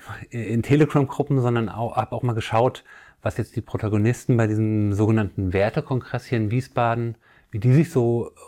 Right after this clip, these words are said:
äußern öffentlich. Und da ist mir so ein Tweet von Max Otte, äh, ins Auge gefallen. Da schreibt er hier, ähm, „Hacker haben die Accounts von George Soros, Open Society Foundation geknackt.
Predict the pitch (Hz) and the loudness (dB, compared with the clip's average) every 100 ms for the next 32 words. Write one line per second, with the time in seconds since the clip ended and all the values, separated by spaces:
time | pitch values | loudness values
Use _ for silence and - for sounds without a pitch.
0 | - 107 127 - 156 147 - 165 170 208 | -2 0 0 -2 -4 -6 -6 -4 -2 -2
1 | - - _ - - - - 120 131 - | -6 -20 _ -20 -20 -20 -2 0 0 2
2 | 135 123 120 147 156 - 156 170 - - | 0 2 0 0 -2 0 2 2 -2 -4
3 | 135 123 - - 143 - 107 92 - _ | -4 -4 -4 -4 -2 0 0 0 -8 _
4 | - 104 98 104 107 104 95 90 - 87 | -6 -4 -4 -4 -4 -2 -4 -6 -8 -4
5 | 104 151 202 - _ - - - _ 107 | 0 0 0 -8 _ -20 -20 -20 _ -6
6 | - 117 117 - 127 127 135 135 135 120 | -2 0 0 2 0 2 2 2 0 -2
7 | 113 110 110 107 _ _ - 151 151 156 | -2 0 -2 -6 _ _ -4 -2 2 2
8 | 131 123 117 104 - 127 156 175 - 104 | 4 2 0 -4 -2 0 0 -2 -6 -4
9 | - 101 - - 117 135 151 151 - - | -2 -4 -6 2 2 4 0 -2 -8 -2
10 | 120 113 - 87 120 143 151 - 123 123 | -2 -2 -8 -2 2 2 0 -2 -2 0
11 | 123 127 117 107 - 78 - - | 0 0 -4 -4 -4 -6 -6 -20